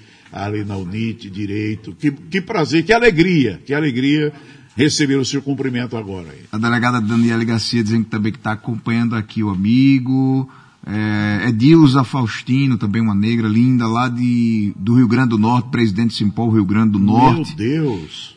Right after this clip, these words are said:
Speaker 2: É, Capitão Samuel acompanhando, André Luiz Gutierrez, o presidente da Confederação Brasileira dos Policiais Civis, ao qual eu faço um cumprimento especial. Estaremos juntos em São Paulo e em Brasília, onde iremos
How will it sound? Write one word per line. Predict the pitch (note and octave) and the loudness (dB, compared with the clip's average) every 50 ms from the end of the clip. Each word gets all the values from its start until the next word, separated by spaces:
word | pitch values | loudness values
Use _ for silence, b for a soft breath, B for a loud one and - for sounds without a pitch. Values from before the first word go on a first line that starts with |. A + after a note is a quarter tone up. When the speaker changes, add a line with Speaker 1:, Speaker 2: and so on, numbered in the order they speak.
| - - | -14 -8
Speaker 2:
É, | G2+ G#2 A2 A2+ A2+ A2 G#2+ A2 - - | -6 -4 -2 0 -2 -2 -4 -6 -10 -4
Capitão | - B2 - - - C#3 C3 | -2 -2 -2 0 0 0 0
Samuel | B2 - C3+ A#2 A2+ A#2 C3 C#3 C#3 C3+ | 0 0 0 2 2 2 4 2 2 2
acompanhando, | B2 - - A2 G2+ - G#2+ G#2+ A#2 C3 C#3+ C#3+ C#3+ C#3 C3 C3+ C3 B2+ A#2+ A#2 G#2+ - - | 0 0 -2 -6 -4 0 0 2 2 4 4 2 2 2 2 0 0 0 0 0 -2 -2 0
André | A#2+ C3 A#2+ G#2+ C3+ D3+ D3+ | 0 2 2 4 2 2 4
Luiz | D3 C3+ C3 C#3 C#3+ C#3+ B2+ A#2 | 4 6 6 6 6 6 4 4
Gutierrez, | A#2+ B2+ - - A#2 A#2+ B2 B2+ | 2 0 0 0 -2 0 2 2
o | B2+ F#2+ | 2 2
presidente | - C3+ C3 A#2+ G#2+ G2+ B2 C3+ A#2 | 2 2 2 2 2 2 0 0 -2
da | C3 - | -4 -4
Confederação | - C3 A#2+ - B2+ A#2+ A#2+ A2+ A2+ - - C3+ C3+ | -4 -6 -4 -4 -4 -2 -2 -2 -2 -2 -2 -4 -4
Brasileira | B2 B2+ C3 B2+ G#2 A2 A2 A#2+ B2+ B2+ B2 | -2 -2 -2 -2 0 2 2 2 2 0 -2
dos | A#2 A#2 - | -4 -6 -8
Policiais | - - B2 A#2 A#2 G#2+ - A#2 A2+ A2 | -8 -4 -2 -2 -2 -2 -2 -2 -2 -2
Civis, | - G#2 G2+ G2 B2 B2 A2 | -2 -4 -2 0 0 0 0
ao | A#2+ - | -2 -6
qual | - A#2 A#2 | -4 -4 -4
eu | A2+ G#2 | -4 -6
faço | G#2+ A#2+ A2+ G#2+ - G#2 | -6 -8 -8 -6 -6 -8
um | G2 | -6
cumprimento | - A2+ G#2+ G2 G2+ G#2+ A2 A#2+ A#2 A#2 | -6 -6 -6 -4 0 0 0 0 0 -2
especial. | - - - G#2+ G2+ - - G2 G#2 A2+ B2 B2+ B B B B B B | -8 -10 -8 -8 -8 -6 -6 -4 -2 -2 -4 -4 B B B B B B
Estaremos | - - - A#2 A#2 B2 B2+ A#2+ A2+ | -12 -6 -4 -4 -2 0 0 0 0
juntos | F#2 F#2+ A2+ A#2+ B2 A2+ - A2 - - B B B B B B B B B | 0 2 2 2 2 2 0 -4 -10 -10 B B B B B B B B B
em | - A#2 G2+ | -6 -4 -4
São | - A2 G#2+ G2 | -2 -2 -2 -2
Paulo | - G#2+ G#2+ G#2+ A2 A2 | -2 -2 -2 0 0 0
e | A2 | 2
em | G#2+ G#2+ | 2 0
Brasília, | G2+ G2 G#2 G2+ F#2+ F#2+ F2+ F#2+ G#2+ A#2 B2 B2+ B2 B2+ C3 C3+ - - - | 0 0 -2 -4 -4 -4 -2 0 2 2 2 2 0 -2 -2 -6 -10 -14 -8
onde | A2 A2 A2 G#2+ G#2+ A2+ A2 G#2+ G#2 G2+ G2+ B B B B B B B B | -4 -4 -2 -2 -2 0 0 0 -2 -2 -6 B B B B B B B B
iremos | - G#2+ G#2+ A2+ A2 A2 G#2 G#2 - - | -4 -2 0 2 2 0 0 -2 -8 -14